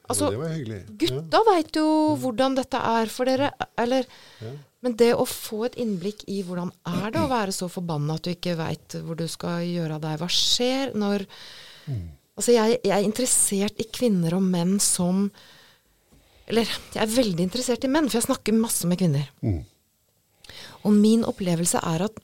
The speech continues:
Speaker 1: jeg har større tilgang til denne type historier fra kvinner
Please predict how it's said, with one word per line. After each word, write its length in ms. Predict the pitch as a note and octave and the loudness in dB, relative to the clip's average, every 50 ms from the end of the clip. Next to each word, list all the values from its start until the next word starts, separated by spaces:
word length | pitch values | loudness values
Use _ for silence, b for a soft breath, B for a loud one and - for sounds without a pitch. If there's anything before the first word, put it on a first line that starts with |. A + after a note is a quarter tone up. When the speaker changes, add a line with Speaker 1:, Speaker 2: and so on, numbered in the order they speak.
| _ _ _ _ _ _ _ _ _ - _ _ _ _ _ _ _ _ _ | _ _ _ _ _ _ _ _ _ -20 _ _ _ _ _ _ _ _ _
Speaker 1:
jeg 100 | - F3 | -4 -2
har 240 | F3+ G3 G3 G#3+ - - _ _ _ | 0 0 0 0 0 -4 _ _ _
større 440 | - - - - - G3+ F#3+ G3 A#3+ - | -2 0 0 2 2 2 4 4 2 2
tilgang 360 | - C#4+ A3+ F#3 F#3 F3+ F3+ | 2 -2 0 0 0 -2 -2
til 100 | - A3+ | -2 -4
denne 240 | G3 A3+ G#3 F#3 F#3 | -2 -2 -2 -2 -2
type 200 | F3+ - G3+ F3+ | -4 -6 -8 -6
historier 500 | - F#3+ F#3+ - - E3+ E3 D#3+ F3+ F#3+ F#3+ | -6 -8 -8 -6 -6 -6 -6 -4 -4 -6 -6
fra 280 | F3+ - F#3 F#3 F#3+ | -8 -8 -6 -6 -6
kvinner 340 | G3 - - A3 F#3 G3 B3+ | -6 -2 0 0 2 2 0